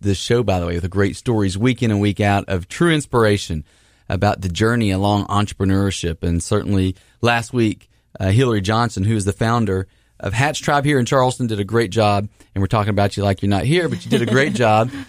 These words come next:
of outlining sort of your life story and how you've led into entrepreneurship. And we were just, uh, I think, departing, uh, last show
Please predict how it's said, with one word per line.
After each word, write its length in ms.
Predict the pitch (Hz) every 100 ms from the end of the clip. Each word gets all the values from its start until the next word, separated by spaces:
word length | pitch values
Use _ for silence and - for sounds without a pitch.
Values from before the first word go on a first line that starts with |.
| -
of 480 | - 110 110 107 101 _ _ _ _
outlining 580 | 123 139 131 127 127 120
sort 200 | 104 123
of 100 | 101
your 180 | 110 147
life 480 | 117 120 120 - -
story 560 | - - 180 170 165 139
and 120 | 113
how 140 | 117
you've 240 | 117 107 101
led 200 | 110 107
into 160 | 98
entrepreneurship. 1000 | 76 101 - - 127 135 127 - 123 120 - _ _ -
And 200 | 104 101
we 120 | 104
were 120 | 98
just, 460 | 92 - 117 110 -
uh, 200 | 110 101 - _
I 60 | 107
think, 220 | 117 -
departing, 760 | 98 - 123 123 107 101 104 -
uh, 220 | 98 87
last 300 | 98 104 104 -
show 440 | 113 104 101 98